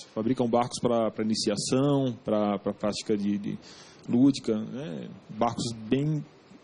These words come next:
é, fibra de vidro, sem tecnologia, com baixa tecnologia. Porque com alta tecnologia não existe, é, é, retorno financeiro para uma empresa se estabelecer no Brasil.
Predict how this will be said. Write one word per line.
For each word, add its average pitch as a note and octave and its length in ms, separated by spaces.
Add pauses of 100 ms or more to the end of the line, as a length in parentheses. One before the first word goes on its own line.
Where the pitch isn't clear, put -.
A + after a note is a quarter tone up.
é, A#2+ 120
fibra B2 260
de B2 120
vidro, B2 400
sem B2 320
tecnologia, A#2+ 680 (120)
com G#2+ 60
baixa A#2 240
tecnologia. A2 580 (440)
Porque B2 220
com C#3 140
alta C#3 180
tecnologia C#3 500
não D3 120
existe, C#3 520
é, A#2+ 400
é, A2+ 40
retorno A#2 400
financeiro A#2+ 380
para B2 120
uma A#2+ 60
empresa A#2+ 260
se A#2 60
estabelecer A#2 440
no A2+ 60
Brasil. G#2 300